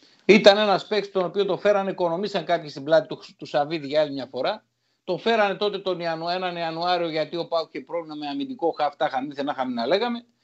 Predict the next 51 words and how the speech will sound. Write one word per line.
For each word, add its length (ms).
Πληρώσανε 540
ένα 520
εκατομμύριο 640
τετρακόσια, 680
ένα 140
εκατομμύριο 400
πεντακόσια 540
χιλιάδες 240
για 80
να 60
τον 140
αγοράσουν, 580
λες 180
και 100
πέραν 240
τον 100
Μαραντόνα. 520
Και 200
αυτόν 240
τον 120
δώσανε 340
οκτακόσια 520
χιλιάρικα 400
το 100
χρόνο. 460
Ο 160
Εσίτη 300
έπαιρνε 240
διακόσια 500
τριάντα 420
εκεί. 320
Παιδιά, 300
είναι, 320
είναι 400
αυτό 180
που 60
σας 160
λέω 160
τα 140
νούμερα. 560
Δεν 220
είναι, 220
κάποιος 420
κάθεται 280
και 100
τα 140
λέει 140
και 120
λέει, 160
ας 180
πούμε, 300